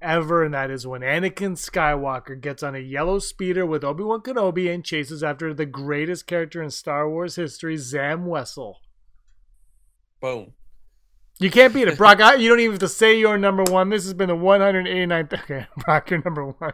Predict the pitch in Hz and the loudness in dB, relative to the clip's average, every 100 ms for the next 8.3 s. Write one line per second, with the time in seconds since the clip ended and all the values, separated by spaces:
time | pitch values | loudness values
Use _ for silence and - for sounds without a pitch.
0 | - 175 208 214 214 202 175 156 160 165 | -6 -2 0 0 -2 -4 -6 -2 0 0
1 | 151 - - 131 - 190 202 190 - 185 | -4 -12 -18 -18 -4 -2 -2 -4 -6 -4
2 | 175 156 143 151 143 135 135 131 104 131 | -4 -8 -8 -6 -4 -4 -2 -2 -6 -12
3 | 127 - - - 131 - 170 156 139 - | -12 -18 -14 -10 -10 -10 -12 -10 -12 -12
4 | 131 120 104 _ _ _ _ _ _ _ | -10 -10 -12 _ _ _ _ _ _ _
5 | _ - 131 156 151 123 - 131 131 143 | _ -10 -6 -2 -4 -4 -8 -8 -8 -8
6 | 139 131 117 123 120 120 107 120 117 107 | -8 -8 -12 -12 -10 -10 -12 -10 -10 -10
7 | 104 95 90 - 110 110 107 101 101 92 | -12 -12 -14 -10 -8 -8 -10 -14 -18 -20
8 | - 87 | -18 -18